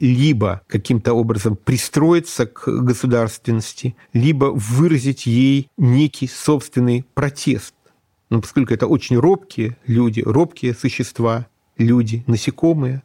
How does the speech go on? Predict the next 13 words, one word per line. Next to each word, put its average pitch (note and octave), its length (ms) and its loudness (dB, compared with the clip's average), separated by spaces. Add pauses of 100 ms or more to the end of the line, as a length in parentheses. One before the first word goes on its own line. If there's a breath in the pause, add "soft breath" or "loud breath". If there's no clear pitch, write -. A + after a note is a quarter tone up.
(100)
их - 180 -12
формы D3 280 2
протеста C#3 500 -2
тоже A#2+ 260 0
жалкие. A2 500 -4 (720)
Например, G2 240 -2
герою A2+ 420 2
предлагается G#2+ 800 -2
совершить A2+ 400 -2
самоубийство A#2 760 0
от - 280 -4
имени C3+ 300 2
всех. - 460 -8